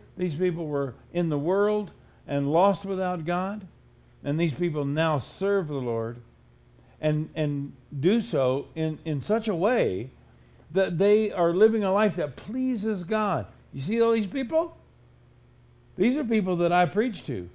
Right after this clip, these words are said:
This is the fruit of my labor. There's my letter of commendation. You, you see, I admire that about Paul. As a matter of fact, he, he took great pains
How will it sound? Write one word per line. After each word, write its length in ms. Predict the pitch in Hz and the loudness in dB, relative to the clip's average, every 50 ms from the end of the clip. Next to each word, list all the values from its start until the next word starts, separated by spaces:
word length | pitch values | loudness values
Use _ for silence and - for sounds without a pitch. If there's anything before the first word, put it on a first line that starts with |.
| - - - | -20 -10 0
This 220 | 190 214 220 226 | 0 0 0 0
is 140 | 262 226 175 | -2 -2 -2
the 100 | 170 156 | -2 -2
fruit 280 | - - 208 208 190 180 | -2 -2 -2 0 2 0
of 100 | 165 156 | 0 0
my 180 | 160 156 151 | 0 0 0
labor. 400 | 151 160 175 180 160 123 107 90 - - - - | 2 2 2 0 0 -2 -4 -8 -12 -18 -14 -6
There's 240 | - 190 185 160 135 | -2 0 0 0 0
my 200 | 139 139 139 135 | 0 0 0 0
letter 280 | 123 117 110 104 107 101 | 0 -2 -2 -2 -4 -6
of 140 | 92 90 | -8 -6
commendation. 640 | - 123 113 101 101 101 95 98 95 95 90 - - - - - - - _ _ _ - _ - - - - - - - - - - _ - - - - - - - _ - - _ - _ _ _ - - - - - - - - | -6 -4 -4 -4 -6 -6 -8 -8 -10 -10 -10 -14 -18 -20 -20 -20 -20 -20 _ _ _ -20 _ -20 -20 -20 -20 -20 -20 -20 -20 -20 -20 _ -20 -20 -20 -20 -20 -20 -20 _ -20 -20 _ -20 _ _ _ -20 -20 -20 -20 -20 -20 -16 -6
You, 180 | - 208 208 | -2 -2 0
you 120 | 196 196 175 | 0 0 -2
see, 200 | 147 196 226 - | -2 -4 -6 -6
I 220 | - 208 247 285 | -4 -2 0 0
admire 480 | 277 254 208 175 165 170 208 247 254 208 | 0 0 2 2 4 4 4 4 2 2
that 200 | 165 135 123 113 | 4 4 2 2
about 320 | 113 113 113 117 - 117 | 2 -2 -4 -4 -4 -6
Paul. 340 | - 117 107 107 98 98 - - _ - - _ _ - - _ _ _ _ _ _ _ - - - - - | -6 -6 -4 -4 -6 -8 -14 -20 _ -20 -20 _ _ -20 -20 _ _ _ _ _ _ _ -20 -20 -20 -10 -6
As 120 | 180 190 | -4 -2
a 40 | 214 | -2
matter 180 | 226 262 254 233 | 0 0 0 2
of 60 | 185 | 2
fact, 200 | 247 247 214 165 | 0 -2 -2 -2
he, 180 | 202 247 254 185 - | -2 -4 -4 -4 -2
he 300 | 226 208 220 226 226 196 180 175 - | 0 2 2 2 0 -4 -10 -16 -6
took 260 | - 226 233 - 196 180 | -2 -2 -2 -2 -4 -4
great 400 | 196 247 262 269 240 190 - - | 0 2 2 2 0 -6 -12 -8
pains 840 | - - 247 277 294 311 302 277 196 131 101 85 78 - - - | 0 0 2 2 2 2 2 2 2 2 0 -4 -8 -12 -16 -20